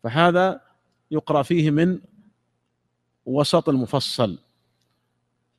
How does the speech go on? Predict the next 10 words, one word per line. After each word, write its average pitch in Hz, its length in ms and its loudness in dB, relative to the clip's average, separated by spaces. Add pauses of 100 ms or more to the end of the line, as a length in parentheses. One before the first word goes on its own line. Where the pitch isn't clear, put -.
(240)
ولذلك 180 560 4
لما 160 340 2
أنكر 180 240 2
النبي 165 420 2
صلى 147 180 0
الله 151 140 4
عليه 156 80 8
وسلم 139 260 0
على 147 180 6
معاذ 123 420 2